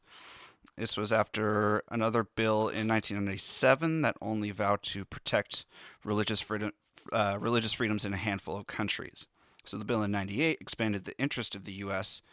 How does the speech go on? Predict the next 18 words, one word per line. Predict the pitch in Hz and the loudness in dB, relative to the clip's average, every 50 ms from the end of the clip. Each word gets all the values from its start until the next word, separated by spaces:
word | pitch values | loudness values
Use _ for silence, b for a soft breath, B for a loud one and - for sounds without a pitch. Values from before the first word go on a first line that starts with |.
| B B B B B - | B B B B B -8
in | 101 104 | -8 -6
pushing | - - 107 - - 113 104 104 104 104 - - | -4 -4 -2 0 0 0 0 0 -2 -2 -4 -6
religious | 107 107 104 101 - - - | -4 -4 -4 -4 -2 -4 -4
freedom | - - - 110 98 101 98 95 95 98 98 92 - _ _ _ _ _ _ _ _ - | -4 -4 -4 -4 -4 -2 -4 -4 -4 -4 -6 -6 -8 _ _ _ _ _ _ _ _ -8
internationally, | 117 113 107 104 95 90 - - - - - - - - | -6 -4 -4 -4 -4 -4 -4 -4 -6 -6 -6 -10 -10 -6
all | - 104 104 101 | -2 -2 -2 -2
over | 95 90 - | -4 -6 -10
the | - | -12
place. | - - 87 87 - - - - - - - - _ _ _ - | -10 -6 -6 -6 -4 -4 -4 -4 -4 -4 -6 -8 _ _ _ -16
Let's | 107 101 - - | -14 -14 -12 -12
just | - - - - - | -10 -8 -8 -8 -6
toss | - - 104 101 - 107 | -2 -2 -2 0 0 -2
out | 101 90 85 | -2 -2 -2
like | 95 104 104 - | -4 -6 -8 -8
a | - | -8
handful | 95 107 104 - - 110 107 107 | -8 -8 -8 -8 -8 -8 -8 -8
of | - | -8
glitter, | - 107 110 - 110 104 | -8 -8 -6 -6 -8 -10